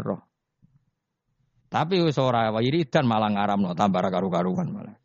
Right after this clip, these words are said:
Sing bener ndi wis padha salah, mbah kono.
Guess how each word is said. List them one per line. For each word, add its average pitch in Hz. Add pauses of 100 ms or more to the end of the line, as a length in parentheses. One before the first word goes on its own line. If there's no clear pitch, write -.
(1040)
Sing 113
bener 123
ndi 101
wis 92
padha 92
salah, 80
mbah 82
kono. -